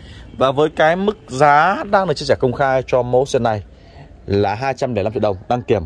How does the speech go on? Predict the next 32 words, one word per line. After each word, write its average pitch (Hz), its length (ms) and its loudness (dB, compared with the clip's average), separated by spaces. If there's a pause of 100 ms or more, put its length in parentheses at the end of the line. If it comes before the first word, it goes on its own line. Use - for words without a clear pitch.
còn 92 140 -2
từ 92 100 0
tháng 107 180 -4
ba 123 220 -4
năm 120 100 -6
hai 117 100 -4
nghìn 101 180 -6
không 110 180 -6
trăm 110 240 -6
hai 104 80 -6
mươi 110 80 -4
hai 104 100 -2
các - 80 -14
bác 113 80 -10
nhá. 131 100 -10 (720)
Những - 100 -10
cái 151 60 -8
mẫu 160 120 -6
xe 160 100 -2
này 123 60 -2
hiện 113 100 -2
tại 107 100 -4
đăng 131 120 -6
kiểm 107 240 -2
chỉ 98 120 -6
là 92 160 -2 (720)
sáu - 320 -6
tháng 131 180 -6
một 139 80 -4
lần 113 160 -2
thôi. 135 140 -4 (1300)
Đấy. 92 260 -2